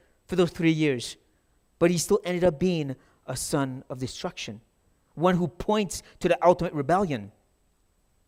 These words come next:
That's not for nothing. It's just like when we see in, in the book of Hebrews. In the book of Hebrews, the, the believers are challenged to persevere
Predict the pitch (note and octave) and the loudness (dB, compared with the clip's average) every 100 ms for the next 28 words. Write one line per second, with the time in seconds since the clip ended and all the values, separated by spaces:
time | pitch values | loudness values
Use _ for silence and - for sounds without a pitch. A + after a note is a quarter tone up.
0 | _ _ _ - F3 G#3+ - D3+ G3 - | _ _ _ -8 -4 -4 -4 -4 -6 -6
1 | G#2 _ _ _ _ _ _ _ _ _ | -12 _ _ _ _ _ _ _ _ _
2 | _ _ _ _ _ _ _ _ _ _ | _ _ _ _ _ _ _ _ _ _
3 | _ - - _ _ _ _ _ _ _ | _ -20 -20 _ _ _ _ _ _ _
4 | - E3+ G#3+ - G3+ E3+ D#3+ D3+ - F#3 | -4 -2 -2 -2 -2 0 -2 -2 -4 -4
5 | F#3 - D3 C#3+ D3 C3+ B2 E3 C#3+ - | -4 -6 -12 -8 -4 -4 -2 -4 -4 -6
6 | D3 B2 A2 - - _ _ _ _ _ | -8 -6 -10 -14 -18 _ _ _ _ _
7 | _ - - F#3 C#4+ A3 G3+ G#3+ A#3 A3 | _ -20 -6 0 2 2 2 2 2 0
8 | - - - _ _ _ _ _ _ C#3 | -4 -14 -20 _ _ _ _ _ _ -6
9 | E3+ D#3+ D#3 - - C#3 B2+ - - G3 | -2 -2 -4 -8 -10 -8 -8 -4 2 4
10 | A#3 B3 B3 G3 E3+ D#3 - G3+ G3+ G3 | 4 4 2 2 -2 -2 0 0 0 -4
11 | - - A3 G#3 F3 E3+ E3+ | -8 4 4 6 2 2 2